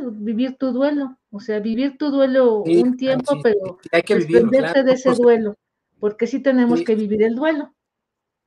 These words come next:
Speaker 2: Oye, Miriam, tú digo que manejas un poquito más esto y a lo mejor nuestros auditorios,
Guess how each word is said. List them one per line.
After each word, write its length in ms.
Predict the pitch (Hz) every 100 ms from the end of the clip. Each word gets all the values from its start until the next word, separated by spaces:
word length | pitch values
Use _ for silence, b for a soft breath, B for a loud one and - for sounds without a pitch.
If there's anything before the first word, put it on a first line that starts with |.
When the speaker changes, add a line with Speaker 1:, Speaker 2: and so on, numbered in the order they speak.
| _ _
Speaker 2:
Oye, 260 | - 202 240
Miriam, 400 | 240 240 247 226
tú 180 | - 311
digo 240 | 302 254 190
que 100 | 190
manejas 260 | 202 214
un 120 | 247
poquito 360 | 240 196 190 -
más 260 | 190 170 175
esto 260 | 165 -
y 120 | 196
a 60 | 147
lo 80 | 139
mejor 200 | 127 170
nuestros 360 | 196 - 131
auditorios, 520 | 135 123 123 147 175